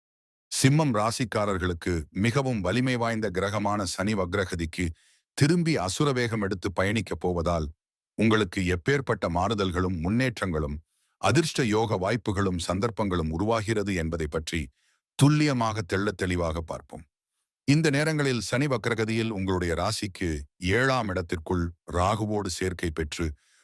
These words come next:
குருவின் பார்வையோடு அமர்ந்து கொண்டு உங்களுடைய ஜென்ம ராசியையும் பார்த்து பலப்படுத்துகிறார். உங்களுடைய ஜென்மத்திற்கு வக்க சனியின் பார்வை கிடைப்பதால்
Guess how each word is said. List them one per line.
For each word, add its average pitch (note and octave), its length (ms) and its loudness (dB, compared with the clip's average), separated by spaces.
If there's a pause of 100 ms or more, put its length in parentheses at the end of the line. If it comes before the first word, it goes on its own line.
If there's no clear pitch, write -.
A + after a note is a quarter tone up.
(140)
குருவின் A#2 480 4
பார்வையோடு F#2 580 0
அமர்ந்து F2 340 -2
கொண்டு E2+ 280 -2 (440)
உங்களுடைய G#2+ 460 4
ஜென்ம G#2+ 360 0
ராசியையும் F2+ 640 -2
பார்த்து F2 300 -2
பலப்படுத்துகிறார். D#2 800 -4 (600)
உங்களுடைய G#2+ 520 4
ஜென்மத்திற்கு A#2+ 720 0
வக்க G2 260 -2
சனியின் F2+ 480 0
பார்வை G2 360 0
கிடைப்பதால் D2 600 -2